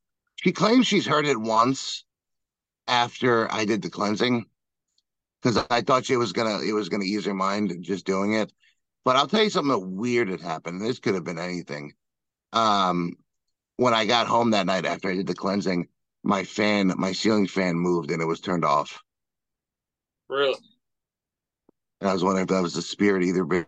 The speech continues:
Speaker 1: like, "All right, I'm gonna fucking haunt you now, motherfucker." Or it's just like, you know, "I'm passing on, thank you."
Speaker 2: We know the weird,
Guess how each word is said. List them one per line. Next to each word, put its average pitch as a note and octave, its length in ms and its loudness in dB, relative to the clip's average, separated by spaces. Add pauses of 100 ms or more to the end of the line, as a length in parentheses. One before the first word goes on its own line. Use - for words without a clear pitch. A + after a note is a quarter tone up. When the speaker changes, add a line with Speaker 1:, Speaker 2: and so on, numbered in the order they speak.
Speaker 1:
like, F2+ 200 0
"All C3 80 2
right, A2+ 80 0
I'm A#2+ 80 2
gonna G#2 160 0
fucking - 340 -4
haunt A#2+ 240 0
you C#3+ 160 2
now, F2+ 220 -4
motherfucker." F2 540 -8 (360)
Or A#2+ 200 4
it's G2 100 0
just G2+ 180 -2
like, G2 220 -2
you G#2 80 0
know, F#2 60 -2
"I'm F#2 120 -2
passing G2+ 380 -4
on, F2+ 200 -2
thank F2+ 220 -4
you." E2 220 -4 (2000)
Speaker 2:
We B2+ 140 -8
know D#3 140 2
the G3 240 2
weird, D3 260 -2